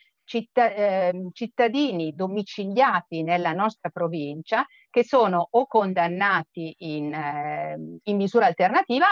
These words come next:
o imputati con una sospensione del procedimento e una messa alla prova, quindi chiamati a svolgere un lavoro di pubblica utilità, e che sono nella nostra provincia, con i quali magari ci troviamo al bar, piuttosto che, <laughs> non so, a,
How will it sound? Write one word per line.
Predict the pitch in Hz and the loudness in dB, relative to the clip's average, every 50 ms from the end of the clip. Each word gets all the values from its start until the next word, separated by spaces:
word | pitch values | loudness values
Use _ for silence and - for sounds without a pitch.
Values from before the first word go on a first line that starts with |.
| - - | 2 2
o | - 214 | 2 4
imputati | 214 220 220 220 - 359 392 - - 180 160 156 175 - - 254 285 339 320 - | 4 4 2 2 0 -2 0 2 2 2 2 2 0 -2 -2 -2 -2 -2 -4 -4
con | - 214 202 196 190 185 | -2 0 0 0 0 -4
una | 185 185 185 175 170 | -6 -4 -4 -4 -6
sospensione | 165 - 208 202 - _ 208 202 190 - 262 247 220 | -4 -6 -8 -8 -4 _ -4 -4 -2 -2 0 0 0
del | 180 185 180 | 0 0 -2
procedimento | - - 180 175 - - 185 170 196 196 208 226 214 202 175 - | -2 -4 -6 -6 -4 -6 -4 -4 -2 -2 0 0 0 0 0 -2
e | 170 | -2
una | 165 160 160 | -2 -2 -2
messa | 170 180 180 - - | -4 -4 -4 -4 -4
alla | 156 180 247 - | 0 0 0 2
prova, | - - 208 165 160 160 180 269 403 - _ _ _ _ | 4 4 4 4 4 4 4 2 2 2 _ _ _ _
quindi | _ - 196 185 190 | _ 0 0 0 0
chiamati | - - 202 185 196 214 208 190 - - | 0 0 0 2 2 0 0 0 -2 -2
a | 170 175 | -2 -2
svolgere | 175 196 208 226 226 214 208 180 180 180 170 | 0 2 4 6 6 6 4 2 -2 -4 -2
un | 170 185 208 | -2 -2 0
lavoro | 226 190 165 165 196 208 202 | 0 0 0 0 -2 -2 -2
di | 180 165 - _ | -4 -8 -14 _
pubblica | _ 196 190 180 165 160 - 160 | _ -8 -8 -8 -12 -10 -10 -10
utilità, | 160 165 - - 180 202 294 349 - - 180 165 175 - - _ _ _ _ _ _ _ | -10 -10 -10 -10 -8 -6 -6 -6 -2 0 2 2 2 0 -4 _ _ _ _ _ _ _
e | - 262 269 - _ _ _ _ _ _ _ _ _ _ _ _ _ | 0 0 0 0 _ _ _ _ _ _ _ _ _ _ _ _ _
che | - 294 370 | -4 -4 -4
sono | - - 220 208 208 226 311 392 466 480 - _ _ _ | 2 2 2 2 4 0 0 0 -2 -4 -4 _ _ _
nella | 202 196 190 262 | -10 -6 -4 -4
nostra | 311 - 190 - - 285 | -4 -4 -6 -10 -10 -10
provincia, | - 185 196 269 302 254 | -8 -6 -4 -4 -4 -4
con | 190 165 | -4 -6
i | |
quali | - 208 185 233 330 | -4 -2 -2 0 0
magari | 320 - 156 170 175 190 277 330 294 185 156 156 - | -2 -2 -2 0 0 0 0 -2 -4 -6 -8 -10 -14
ci | - 175 | -16 -18
troviamo | - - 180 175 185 185 180 180 | -12 -12 -12 -10 -8 -8 -8 -6
al | 180 180 185 | -8 -8 -4
bar, | 180 180 180 202 240 285 330 | 0 2 4 4 4 2 0
piuttosto | 294 _ _ _ 160 165 - - 185 | -4 _ _ _ -8 -8 -6 -8 -4
che, | - 214 214 - | -2 -4 -2 -2
<laughs> | 233 | -4
non | 196 202 214 202 | -4 -4 -6 -6
so, | - 208 | -8 -4
a, | - 185 175 151 165 160 156 160 151 165 | 0 0 0 2 0 -2 -2 -2 -4 -6